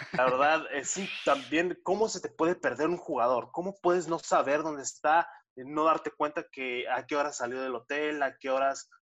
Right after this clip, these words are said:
Speaker 1: eh, se llevó sus cosas del, del, del clubhouse? O sea, ¿qué está pasando? Pues, eh, eh, también, eh, los Mets son una organización que estamos acostumbrados a ver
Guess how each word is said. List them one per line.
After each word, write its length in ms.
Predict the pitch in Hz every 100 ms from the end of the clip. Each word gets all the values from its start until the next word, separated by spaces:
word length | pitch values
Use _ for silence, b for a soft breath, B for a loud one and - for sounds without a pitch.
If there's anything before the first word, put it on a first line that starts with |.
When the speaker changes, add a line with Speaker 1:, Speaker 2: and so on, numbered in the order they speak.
| _
Speaker 1:
eh, 260 | 123 120 117
se 140 | 104
llevó 180 | 131 131
sus 200 | 131 120
cosas 340 | 131 123 131 117
del, 200 | 113 113
del, 340 | 117 113 113 98
del 220 | 120 120 -
clubhouse? 800 | 139 - 135 143 143 135 - _ _ _
O 80 | 123
sea, 440 | 117 127 120 113 - _ _ _ _
¿qué 80 | -
está 200 | - -
pasando? 520 | - - 156 185 151 -
Pues, 260 | 123 113 127
eh, 240 | 120 123
eh, 120 | - _ -
también, 320 | 175 226 208
eh, 220 | - 143
los 220 | 294 180
Mets 220 | 160 185 -
son 160 | 214
una 120 | 202
organización 560 | 185 151 127 120 156 175 -
que 340 | 135 113 101 - _ _ _ _
estamos 300 | - 143 165
acostumbrados 720 | - 113 - 107 113 143 139
a 40 | 120
ver 220 | 131